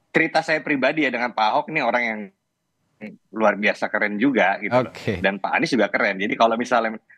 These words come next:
Speaker 1: nanti dalam Jakarta mereka kembali lagi mungkin rematch ya,
Speaker 2: Hmm.
Speaker 1: ini bakal menarik dan mudah-mudahan, eh, dalam suasana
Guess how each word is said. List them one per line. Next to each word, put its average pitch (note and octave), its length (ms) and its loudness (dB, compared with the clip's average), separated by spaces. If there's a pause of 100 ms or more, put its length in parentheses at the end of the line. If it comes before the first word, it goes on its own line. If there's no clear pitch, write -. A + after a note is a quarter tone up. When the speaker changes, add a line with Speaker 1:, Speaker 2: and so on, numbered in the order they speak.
(100)
Speaker 1:
nanti C#3 400 -2
dalam A#2 400 0
Jakarta A2+ 640 0
mereka A#2 240 0
kembali A2+ 340 2
lagi A#2+ 300 2
mungkin A2 260 -6
rematch E3 460 2 (100)
ya, A2+ 80 4 (140)
Speaker 2:
Hmm. A#2 340 0
Speaker 1:
ini C3 160 2
bakal A2+ 240 0
menarik G2+ 400 -2
dan B2 220 0
mudah-mudahan, B2 720 0
eh, A2 240 -4
dalam A#2 200 0
suasana A2+ 760 -2